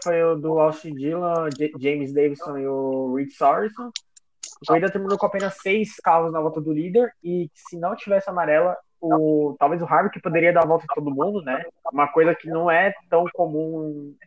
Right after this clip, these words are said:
recente, na, na nascar, é, moderna. E eu colocaria o, um destaque na corrida seria pro Buescher, Priest e o McDowell. O McDowell, pra mim, ele merece um carro muito melhor.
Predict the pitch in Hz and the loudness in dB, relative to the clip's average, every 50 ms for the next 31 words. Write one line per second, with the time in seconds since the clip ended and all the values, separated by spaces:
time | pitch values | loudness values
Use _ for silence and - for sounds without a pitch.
0 | _ - - 147 143 147 139 143 151 147 - - _ - 135 139 135 135 143 - | _ -16 -6 0 0 0 0 -2 -8 -10 -12 -14 _ -6 -6 -6 -6 -6 -12 -10
1 | 143 143 139 139 135 139 143 139 - - 156 143 139 131 - _ _ _ - 135 | -4 -2 -2 0 2 2 0 0 -2 -2 -2 -2 -2 -4 -8 _ _ _ -10 -10
2 | 139 - _ - - _ - 127 135 131 127 127 123 131 135 131 131 131 135 147 | -10 -10 _ -20 -20 _ -4 0 0 2 2 0 -2 -2 -2 0 2 4 4 2
3 | 180 202 214 226 - _ _ _ - - - _ _ _ _ _ _ _ _ - | 2 -2 -6 -8 -10 _ _ _ -20 -20 -20 _ _ _ _ _ _ _ _ -20
4 | 175 175 175 175 175 180 185 185 185 185 185 185 185 185 185 185 185 180 180 185 | -12 -4 -2 -2 0 0 -2 -2 -2 -2 -2 -2 -4 -4 -4 -2 -2 -2 -2 0
5 | 180 185 - 208 202 196 208 202 196 208 208 196 - - 170 175 175 170 170 170 | -2 0 2 2 2 4 2 2 2 2 0 -2 -6 -6 -4 -2 -2 0 0 0
6 | 170 165 165 165 160 165 160 - 170 165 156 - - 180 180 180 - 185 180 - | 0 0 0 -2 -2 -6 -10 -12 -10 -12 -8 0 4 4 4 4 2 -4 -6 -4
7 | - 160 160 165 170 180 202 208 202 - 214 196 196 196 - - 208 202 202 196 | -2 -2 -2 0 2 2 2 2 2 0 -2 0 0 0 0 0 -2 0 0 0
8 | 185 180 175 170 165 151 170 214 220 - - - 208 196 175 165 - - 190 196 | 0 2 0 0 0 0 -2 -2 -2 0 0 0 2 2 0 -4 -6 -6 -4 -4
9 | 208 214 - - 220 208 208 202 202 196 185 190 185 - - 160 160 156 151 143 | -4 -4 -6 -6 -4 -2 -2 -2 -2 -4 -4 -6 -8 -6 2 6 6 6 6 6
10 | 139 135 139 - - _ _ _ _ - 156 165 175 180 180 175 160 185 190 196 | 2 0 -4 -8 -18 _ _ _ _ -6 0 2 2 2 2 0 2 4 6 6
11 | 208 214 208 - 208 202 185 185 196 208 208 214 202 196 196 185 185 190 190 - | 4 4 2 0 0 0 0 0 -2 0 0 0 0 0 2 2 2 2 2 -2
12 | 202 180 - 185 180 180 180 175 196 208 - 240 233 202 165 151 147 165 208 254 | -10 -6 -4 -2 -2 -2 -4 -6 -6 -6 -4 0 0 4 6 8 8 6 4 2